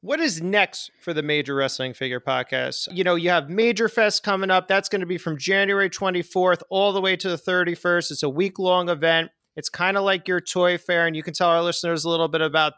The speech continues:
that. But can you share any other news? I mean, you told us a lot about all these figures coming out and everything.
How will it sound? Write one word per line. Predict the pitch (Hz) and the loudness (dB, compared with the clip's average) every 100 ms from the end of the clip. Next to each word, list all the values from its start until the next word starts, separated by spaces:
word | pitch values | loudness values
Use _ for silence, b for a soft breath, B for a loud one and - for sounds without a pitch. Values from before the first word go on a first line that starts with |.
| 214 | 2
that. | 214 202 165 b b | 4 4 0 b b
But | 285 277 208 208 - | 2 4 4 0 -8
can | 214 | -6
you | 180 | -4
share | - 185 - - | 0 0 0 0
any | 247 262 254 | 2 4 4
other | 240 226 220 | 4 4 2
news? | 208 208 208 202 | 4 4 4 2
I | - 180 | 2 0
mean, | 170 | -2
you | 160 160 | -2 -2
told | - 208 202 | 2 4 4
us | 185 | 2
a | 175 | 2
lot | 185 196 | 4 2
about | 185 175 | 2 2
all | 175 | 2
these | 165 143 - | 0 -4 -6
figures | - 254 240 233 | -2 0 2 0
coming | - 233 220 | 0 0 4
out | 214 214 | 4 4
and | 208 | 2
everything. | 208 202 190 208 196 190 | 2 0 0 0 2 0